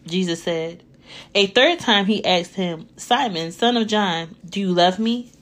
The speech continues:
Peter was hurt that Jesus had asked him the question a third time. He said, "Lord, you know everything. You know that I love you." Jesus said, "Then feed my sheep.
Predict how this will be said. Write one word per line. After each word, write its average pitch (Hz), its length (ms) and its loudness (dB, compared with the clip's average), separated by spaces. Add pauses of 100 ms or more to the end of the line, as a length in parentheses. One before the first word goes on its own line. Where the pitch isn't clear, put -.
(420)
Peter 349 300 6
was 196 180 0
hurt 247 260 2
that 180 160 2
Jesus 190 300 -4
had 196 120 0
asked 185 340 0
him 175 140 -4
the 156 80 -6
question 196 360 2
a 156 60 -2
third 170 320 0
time. 165 520 -6 (360)
He 311 220 2
said, 202 320 4
"Lord, 190 600 0
you 240 260 2
know 247 280 6
everything. 196 840 -2
You 190 220 2
know 226 240 6
that 226 140 6
I 185 140 6
love 196 280 0
you." 151 380 -10 (680)
Jesus 254 400 2
said, 160 400 0 (220)
"Then 190 160 4
feed 254 340 0
my 185 160 0
sheep. 190 540 -8